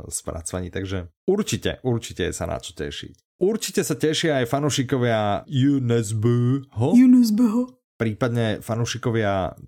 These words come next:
Speaker 1: Trhliny, slovenskej audioknihy Trhlina,
Speaker 2: Mhm.
Speaker 1: alebo slovenskej verzie audioknihy Izolovaný.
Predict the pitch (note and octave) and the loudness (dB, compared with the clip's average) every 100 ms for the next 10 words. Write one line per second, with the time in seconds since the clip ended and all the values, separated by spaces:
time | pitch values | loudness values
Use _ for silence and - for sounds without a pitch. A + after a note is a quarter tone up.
0 | _ - C3 B2+ F#2+ F2 A#2 B2+ A#2 G2+ | _ -4 0 0 0 -2 -4 -4 -2 -2
1 | F#2+ - F2 F#2+ F#2+ - F#2+ E2 G2+ G2+ | -2 -4 -6 -4 -6 -4 -8 -6 -4 -4
2 | F2+ F2 C3+ - - A#3+ B3 A#3 - - | -4 -4 -4 -8 2 6 6 4 -2 -4
3 | F#2 F#2 G2 F#2 F2 - F2 F2+ E2 - | -4 -2 -2 -2 -4 -8 -6 -6 -6 -8
4 | F2 E2+ F2+ F2 F#2 E2 E2+ F#2 D#2+ F#2+ | -6 -4 -4 -2 -2 -2 -2 -6 -8 -8
5 | E2 D#2+ - G2 G2 F#2+ F2 F2+ F#2 D3+ | -6 -6 -4 -2 0 0 -2 -2 -4 -8